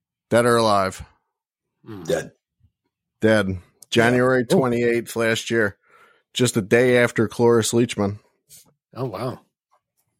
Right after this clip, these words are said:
Speaker 2: You're saying there was, they were somehow connected?
Speaker 1: Uh,
Speaker 3: She couldn't go on without Cloris.
Speaker 1: <laughs> I hope not.
Speaker 2: Happens.
Speaker 3: I heard there were more deaths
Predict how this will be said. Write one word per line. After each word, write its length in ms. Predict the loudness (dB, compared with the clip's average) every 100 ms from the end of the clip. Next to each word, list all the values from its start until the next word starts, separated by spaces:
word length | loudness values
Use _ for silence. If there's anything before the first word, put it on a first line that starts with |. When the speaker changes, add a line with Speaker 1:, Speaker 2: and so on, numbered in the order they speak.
| _ _ _
Speaker 2:
You're 80 | -4
saying 260 | 0 0 -2
there 80 |
was, 240 | -4 -4 -2
they 140 | -2
were 60 | 0
somehow 320 | 0 0 -2
connected? 460 | -2 -4 0 0 -2 _ _ _ _ _ _ _ _ _ -6
Speaker 1:
Uh, 460 | 2 2 4 2 2
Speaker 3:
She 40 |
couldn't 220 | 0 0 0
go 200 | 0 0
on 160 | -2
without 260 | 0 0 0
Cloris. 520 | 0 0 0 -6 -12 _ _ _
Speaker 1:
<laughs> 240 | -10 0
I 120 | 2
hope 340 | 2 0 -2 -4
not. 340 | -6 -2 -4
Speaker 2:
Happens. 420 | -4 -10 -10 -12 _ _ _ _ _ _ -4 -4 _ _ _ _ _ -8 -8 -10 -16 _ _ _ _ -20 -20 _ _ _ _
Speaker 3:
I 120 | 0
heard 160 | 2 2
there 80 | 2
were 100 | 2
more 240 | 2 2
deaths 560 | 4 2 2 -4 -12